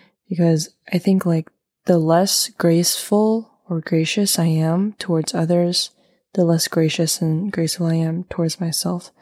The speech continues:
So that's just, like, a constant thing I'm trying to work on, but definitely more recently. Like, okay, one, I'm the type of person to talk to myself out loud.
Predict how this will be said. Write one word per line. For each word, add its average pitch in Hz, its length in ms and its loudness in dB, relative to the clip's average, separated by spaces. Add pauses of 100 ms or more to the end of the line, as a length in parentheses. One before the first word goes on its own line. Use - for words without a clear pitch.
(480)
So 175 340 0 (140)
that's 240 200 2
just, 277 160 2
like, 202 120 2
a 160 60 0
constant 160 800 -2
thing 165 160 0
I'm 160 80 0
trying 160 180 -4
to 156 60 0
work 156 220 -2
on, 160 280 -4 (140)
but 190 140 -4
definitely 180 380 2
more 170 540 0 (560)
recently. 170 680 0 (360)
Like, 175 320 0 (800)
okay, 160 380 0 (340)
one, 214 640 2
I'm 175 220 4
the 233 80 4
type 196 240 0
of - 40 -14
person 165 600 0 (380)
to 170 120 -4
talk 160 320 -4
to - 100 -10
myself - 640 -10 (460)
out 160 240 0
loud. - 460 -6